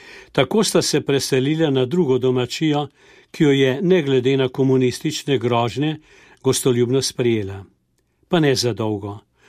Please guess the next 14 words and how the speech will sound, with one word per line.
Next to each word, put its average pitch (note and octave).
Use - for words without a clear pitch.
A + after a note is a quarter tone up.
Konec B2+
maja C#3
devetnajststo C3
dvainštirideset A#2+
so -
se C#3
italijanski C#3
okupatorji B2
pod C3+
pritiskom C3+
partizanov C#3+
umaknili C#3+
s -
Sodražice. A#2+